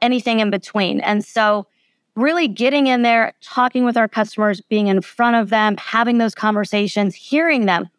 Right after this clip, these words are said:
What are your concerns? What are your questions? I'm sure there's confusion. What is it?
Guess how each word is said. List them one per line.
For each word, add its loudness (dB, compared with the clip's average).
What 0
are 2
your 0
concerns? 0
What 0
are 0
your 0
questions? -2
I'm 0
sure 0
there's 0
confusion. 0
What 2
is 0
it? -2